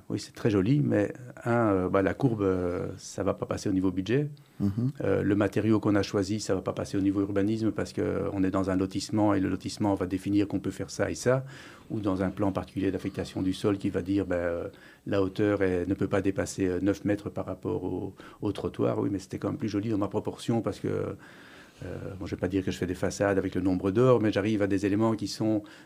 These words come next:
Speaker 1: d'une manière qui sont, qui sont jolies au point de vue architecture, et par, par après, je dois, euh, enlever des éléments, euh.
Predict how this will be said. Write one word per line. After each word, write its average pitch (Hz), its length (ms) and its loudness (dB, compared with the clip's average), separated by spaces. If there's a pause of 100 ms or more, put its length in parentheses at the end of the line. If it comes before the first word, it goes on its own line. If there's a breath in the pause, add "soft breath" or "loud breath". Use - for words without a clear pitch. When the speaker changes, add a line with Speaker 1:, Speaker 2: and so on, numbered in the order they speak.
(600 loud breath)
Speaker 1:
d'une 117 380 -2
manière 110 460 4 (680)
qui 104 100 -8
sont, 104 240 0
qui 95 240 -4
sont 95 640 -2
jolies 113 560 4
au 113 40 6
point 107 140 0
de 98 60 2
vue 101 80 2
architecture, 117 560 -2
et 95 160 2
par, 92 220 -8
par - 300 -6
après, 107 240 -4
je 98 80 -8
dois, 98 280 2
euh, 90 180 -4 (540 loud breath)
enlever 98 300 2
des 95 180 2
éléments, 90 440 -2
euh. 87 40 -4